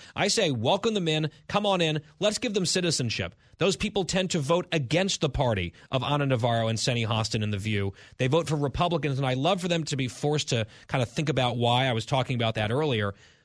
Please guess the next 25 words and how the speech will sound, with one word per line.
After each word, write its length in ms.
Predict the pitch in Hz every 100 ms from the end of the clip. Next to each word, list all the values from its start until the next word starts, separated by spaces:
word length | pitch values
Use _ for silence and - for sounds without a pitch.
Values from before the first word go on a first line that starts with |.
| _
But 120 | - 190
also, 420 | 240 - 175 151 -
I 100 | 147
think 280 | 202 220
this 180 | 196 202
is 140 | 175 143
one 160 | 160
of 80 | 156
these 160 | 143 -
sleight 300 | - 151 147
of 80 |
hand 360 | 101 147 143 131
arguments 480 | 127 135 127 113 107
that 80 | 123
we're 100 | 120
seeing 280 | - 127
from 100 | 127
the 80 | 120
Democrats, 640 | 107 123 123 - 107 101 - - - -
and 140 | 117
I 80 | 117
was 240 | 113 104
addressing 400 | - 113 135 135
this 160 | 120 107
also 480 | 131 127 120 107